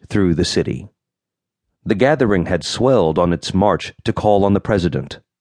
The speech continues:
Bands played, and people sang the Star-Spangled Banner, Hail Columbia, and other patriotic tunes.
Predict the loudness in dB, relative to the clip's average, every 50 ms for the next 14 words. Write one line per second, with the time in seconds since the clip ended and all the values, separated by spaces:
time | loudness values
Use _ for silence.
0 | _ _ _ _ _ _ _ _ _ _ _ _ _ _ -4 0 2 2 2 2
1 | 2 2 0 -2 -2 -2 0 2 2 2 2 0 -2 -6 -10 -10 _ -2 -2 0
2 | 0 0 0 0 -2 -2 -2 -2 0 2 2 2 2 0 0 -2 -2 -4 -2 0
3 | 0 2 2 2 0 0 -2 -2 0 0 0 -2 -2 0 0 0 0 0 -2 -4
4 | -6 -8 -14 _ _ -6 -2 0 2 4 2 2 2 0 0 0 2 2 2 2
5 | 2 2 0 -2 -4 -8 _ _ _ -2 0 2 2 2 2 0 -2 -2 -2 -2
6 | -2 0 0 0 2 2 2 0 -2 -4 -4 -2 -2 -2 -2 -4 -6 -10 -12 -14